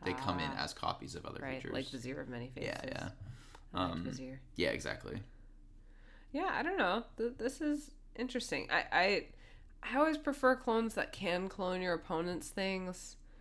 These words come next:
Speaker 2: I think that just has a lot more flexibility.
Speaker 1: Totally.
Speaker 2: And, and it can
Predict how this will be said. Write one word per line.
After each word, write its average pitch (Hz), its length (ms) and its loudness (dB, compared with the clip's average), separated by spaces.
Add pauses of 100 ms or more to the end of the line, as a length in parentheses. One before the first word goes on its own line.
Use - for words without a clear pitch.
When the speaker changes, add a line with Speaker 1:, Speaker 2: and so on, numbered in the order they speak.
(280)
Speaker 2:
I - 40 -6
think 151 240 -2
that 143 140 0
just - 180 -4
has 135 180 0
a 127 40 -4
lot 139 280 2
more 127 240 -2 (480)
flexibility. 139 920 0
Speaker 1:
Totally. 87 320 2 (260)
Speaker 2:
And, 139 320 2
and 135 340 2
it - 360 -2
can 139 400 0